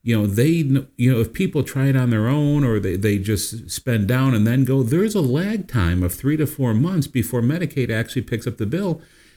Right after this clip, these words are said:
and that nursing home's on the hook for that. So if you can work with a good elder law attorney and make sure that you have a plan together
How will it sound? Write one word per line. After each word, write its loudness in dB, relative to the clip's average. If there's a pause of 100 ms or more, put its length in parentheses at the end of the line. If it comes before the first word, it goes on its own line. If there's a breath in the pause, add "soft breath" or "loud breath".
(120 loud breath)
and -2
that 2
nursing 2
home's 2
on 2
the 4
hook -6
for -4
that. -2
So -2 (540 loud breath)
if 0
you 0
can 2
work 0
with -2
a 0
good 2
elder 0
law 0
attorney -4
and 0
make -2
sure -2
that -4
you 2
have 0
a 0
plan -2
together 0